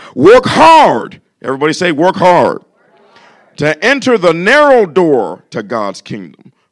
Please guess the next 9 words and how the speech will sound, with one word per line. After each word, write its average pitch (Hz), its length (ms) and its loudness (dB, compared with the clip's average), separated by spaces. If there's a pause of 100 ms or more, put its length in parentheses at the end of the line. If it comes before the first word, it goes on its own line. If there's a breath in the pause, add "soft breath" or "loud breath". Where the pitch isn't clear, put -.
For 123 200 -4
many 165 360 -6
will 131 240 -6
try 294 540 -4
to - 260 -8
enter, 117 340 -10
but 104 240 -8
will 107 140 -10
fail. 110 720 -4